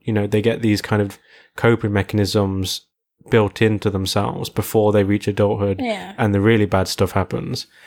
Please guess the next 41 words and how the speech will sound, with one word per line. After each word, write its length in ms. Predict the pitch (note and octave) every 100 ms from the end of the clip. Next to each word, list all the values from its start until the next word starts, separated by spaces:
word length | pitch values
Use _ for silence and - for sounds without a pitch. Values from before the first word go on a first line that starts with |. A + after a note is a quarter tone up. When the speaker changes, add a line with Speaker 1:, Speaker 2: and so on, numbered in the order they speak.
| - - - _ A2+
Speaker 1:
And 340 | A#2 A2+ - _ _
yeah, 200 | D#3 D#3+
like 200 | C#3+ C#3+
you 80 | D3+
said, 360 | - D#3+ -
you 80 | A#2
can't, 400 | - C#3 C#3 -
I 80 | C3+
think 260 | B2 D3+ C#3
that 140 | C3+
lesson 440 | B2+ B2+ - B2 A2+
of, 420 | G#2+ G#2 - - _ _ _ _ _ _ _
I 120 | C3
mean, 140 | B2+ B2
I 80 | B2
guess 280 | C3+ - -
this 240 | C#3 B2 -
would 140 | A2+
depend 400 | A2 - A#2 G#2+
on 140 | G#2 G#2
whether 200 | G2+ G#2
or 40 |
not 160 | G#2 G#2
you 100 | G2+
tell, 420 | - A2 G#2+ G#2+
you 120 | A2+
explain 600 | G#2 - - A2 A2+ A2
to 140 | - G2
your 220 | G2 F#2+
child 540 | - G#2 F#2+ F#2+ F#2+
why 380 | G2+ G2+ G2+ G2+
you're 160 | G2 F#2+
not 200 | G2 -
letting 140 | G#2+
them 120 | G2+
have 140 | F#2+ F#2+
a 60 |
pet. 380 | F2+ - G2 G2 -
And 140 | G2
maybe 260 | G2 G2 G2
some 420 | - G#2 G2